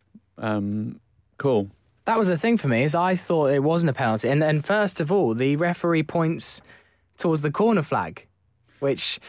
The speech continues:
Speaker 2: and then he points at the penalty spot. So I remember just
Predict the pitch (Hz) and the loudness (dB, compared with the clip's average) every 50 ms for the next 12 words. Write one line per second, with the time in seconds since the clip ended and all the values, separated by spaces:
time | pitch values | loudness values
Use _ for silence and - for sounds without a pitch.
0 | - - - 131 139 156 170 196 196 185 - - 156 147 143 - 120 123 120 165 | -20 -6 -4 0 0 2 2 2 2 0 0 0 -2 -2 -2 -2 -4 -4 -2 0
1 | 185 190 180 175 - 151 135 - - 101 85 - - - 131 135 147 160 170 170 | 0 2 0 0 0 -2 -6 -4 -4 -4 -4 -4 -2 -2 0 0 2 2 2 2
2 | 160 156 147 139 139 135 - - - - | 2 2 2 2 0 0 -2 -6 -8 -10